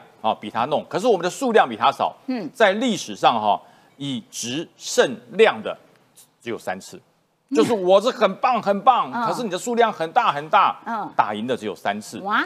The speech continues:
Speaker 1: 所以说美国你要很小心。
Speaker 2: 嗯。
Speaker 1: 所以这个专家所讲的意思就是什么？他回顾整体的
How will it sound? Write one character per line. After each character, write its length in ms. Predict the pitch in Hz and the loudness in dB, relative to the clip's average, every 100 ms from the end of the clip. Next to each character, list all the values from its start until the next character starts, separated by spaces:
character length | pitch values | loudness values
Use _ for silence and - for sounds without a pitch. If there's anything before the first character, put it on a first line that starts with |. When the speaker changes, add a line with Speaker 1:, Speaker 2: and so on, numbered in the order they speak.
| - | -4
Speaker 1:
所 140 | - | -4
以 40 | 160 | -2
说 140 | 180 | -2
美 160 | 143 101 | -2 -6
国 180 | 107 | -6
你 80 | 113 | -4
要 140 | 110 139 | -2 -4
很 180 | 110 | -6
小 260 | 170 - - | -8 -6 -6
心。 280 | - 123 120 - _ | -8 -12 -12 -14 _
Speaker 2:
嗯。 160 | 226 180 | -10 -4
Speaker 1:
所 200 | 190 220 | 4 4
以 100 | 123 - _ | 2 -12 _
这 160 | - 262 | 2 2
个 140 | 170 | 2
专 240 | 127 175 175 | 2 0 4
家 180 | 165 160 | 2 2
所 140 | 139 | -2
讲 140 | - | -6
的 60 | 98 | -6
意 80 | 120 | -6
思 60 | |
就 80 | 110 101 | -6 -6
是 60 | |
什 80 | - | -8
么？ 80 | - | -6
他 140 | 131 160 | -2 -2
回 300 | - 117 151 | -4 -6 -4
顾 240 | - 175 | -6 -8
整 400 | - - 110 165 | -6 -4 -4 -6
体 160 | 185 104 | -14 -14
的 140 | 87 | -14